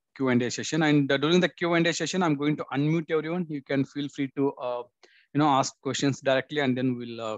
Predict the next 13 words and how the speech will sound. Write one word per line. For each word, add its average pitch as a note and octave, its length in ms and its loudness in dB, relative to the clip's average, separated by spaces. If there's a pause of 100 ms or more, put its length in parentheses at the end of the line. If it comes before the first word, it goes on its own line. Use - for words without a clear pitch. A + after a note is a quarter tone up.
(140)
clarify A2+ 380 -6
them. C#3 240 -2
If - 280 -10
not, C#3+ 300 0
like, A#2+ 180 -8
anybody A#2+ 380 -2
can A2+ 160 -4
answer G#2+ 320 -2
that. C3 240 -2 (920)
And, C#3 360 6
uh, C#3 140 6
for D3 240 2
the, C#3+ 260 6